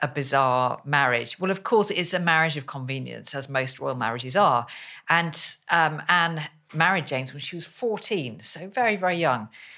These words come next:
Um, and on the surface, it was a great marriage because by the time he became King of England, they already had three children. They had two sons. You ne-, always need a son, heir and a spare. And they had the daughter Elizabeth, who, of course, the gunpowder plotters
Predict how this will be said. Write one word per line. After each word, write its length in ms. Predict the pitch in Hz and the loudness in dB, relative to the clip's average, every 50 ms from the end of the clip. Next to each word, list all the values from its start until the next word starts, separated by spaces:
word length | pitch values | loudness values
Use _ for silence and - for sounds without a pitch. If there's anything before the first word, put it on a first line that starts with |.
| - - - - _ - | -20 -20 -20 -20 _ -4
Um, 380 | 160 165 185 190 185 185 175 - - _ - - | 0 2 2 2 2 -2 -4 -6 -14 _ 0 0
and 280 | 233 233 233 226 220 - - | 2 2 2 0 -2 2 2
on 120 | 247 262 | 2 4
the 80 | 254 240 | 4 4
surface, 800 | - - - 330 359 370 370 - - 127 104 - - - - _ - | 4 6 6 6 6 4 2 2 0 0 2 2 -2 -4 -4 _ 0
it 140 | 220 202 | 0 0
was 100 | 214 202 | 0 0
a 40 | 208 | -2
great 280 | 208 220 240 294 277 196 | 2 4 4 4 4 2
marriage 380 | 147 135 127 123 120 120 - | 2 2 2 2 0 -2 -6
because 540 | - 175 - - 208 190 180 - - - - - - - - - - | -8 -8 -6 -4 -4 -2 0 0 0 -2 -4 -6 -12 -20 -20 -4 2
by 120 | 190 196 202 | 4 4 4
the 80 | 196 | 4
time 280 | 196 214 220 226 247 240 | 0 0 0 2 2 2
he 120 | 220 196 | 2 0
became 540 | 160 160 156 - 175 156 151 147 147 143 - | -2 -2 -4 -2 -2 0 0 -2 -4 -6 -8
King 260 | - - - 180 156 | -10 -6 -4 -4 -2
of 100 | 147 139 | -2 -2
England, 480 | 160 165 156 139 120 117 117 123 - - - | -2 -2 0 0 -2 -2 -2 -6 -8 -2 0
they 120 | 170 180 | 2 2
already 200 | 196 196 151 147 | 2 2 0 -4
had 240 | 139 143 131 127 - | -4 -6 -8 -8 -10
three 180 | - - 135 | -10 -10 -10
children. 540 | 127 - - 139 143 143 - 190 226 302 262 - - | -8 -8 -8 -8 -8 -8 -8 -10 -12 -12 -10 -6 -4
They 80 | 151 | -4
had 240 | 139 139 135 135 - | -2 -2 -4 -4 -2
two 180 | - - 196 202 | 0 0 0 0
sons. 480 | 196 - - 185 180 196 233 254 - | 0 2 4 4 4 2 2 -2 -4
You 80 | 170 147 | -4 -4
ne-, 120 | 147 151 | -6 -6
always 260 | 147 160 170 180 170 165 | -4 -4 -4 -4 -4 -6
need 160 | 165 175 170 | -8 -8 -6
a 20 | |
son, 400 | 160 - - 175 175 185 208 220 - - - - - - - - - - | -4 0 2 4 4 4 2 2 -4 -8 -14 -14 -14 -14 -16 -10 -4 0
heir 220 | 156 170 180 180 | 2 4 4 4
and 100 | 170 160 | 2 2
a 20 | 156 | 0
spare. 440 | - - - 160 143 147 160 165 - | 0 2 4 4 4 6 6 4 2
And 120 | 160 160 | 2 0
they 80 | 156 151 | -2 -2
had 180 | 151 160 147 | -2 -2 -6
the 60 | - 156 | -6 -4
daughter 340 | - 165 156 151 - - | -2 -2 -2 -2 -2 -4
Elizabeth, 540 | 147 156 175 196 180 - - 113 104 - - | -2 0 2 2 2 0 0 -2 -4 -4 -4
who, 100 | - 151 | -10 -12
of 100 | 139 - | -12 -12
course, 260 | - - 165 147 - | -12 -10 -8 -6 -6
the 80 | - 135 | -8 -6
gunpowder 520 | - 151 151 151 147 147 147 143 135 127 | -2 -2 -2 -2 -2 -4 -4 -4 -4 -4
plotters 480 | - - - 147 135 - - 131 123 | -8 -8 -8 -8 -8 -6 -8 -8 -8